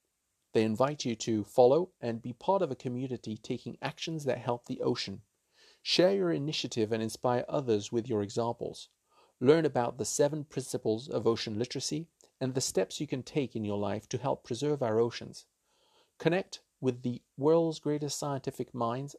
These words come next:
and read articles to inspire you to take action in your daily life. So after that, we have a series of different elements, but we're gonna go to,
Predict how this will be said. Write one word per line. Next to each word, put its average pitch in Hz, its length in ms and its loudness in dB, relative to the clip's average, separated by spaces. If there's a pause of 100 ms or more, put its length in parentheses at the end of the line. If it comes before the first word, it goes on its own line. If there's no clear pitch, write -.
and 139 180 -2
read 156 180 -2
articles 151 500 -2
to 123 120 -4
inspire 143 400 -4
you 143 80 -4
to 120 140 -8
take - 280 -8
action - 400 -10
in 110 160 -6
your 107 120 -2
daily 101 340 -4
life. 107 320 -4 (1900)
So - 420 -4
after - 260 -4
that, 101 240 -2 (280)
we 113 160 -2
have 101 280 -6
a 98 160 -6
series 117 640 -6 (120)
of 98 240 -4 (460)
different - 320 -14
elements, 104 380 -6
but - 300 0
we're 139 180 0
gonna 175 180 -4
go 113 480 0 (1700)
to, 139 600 -2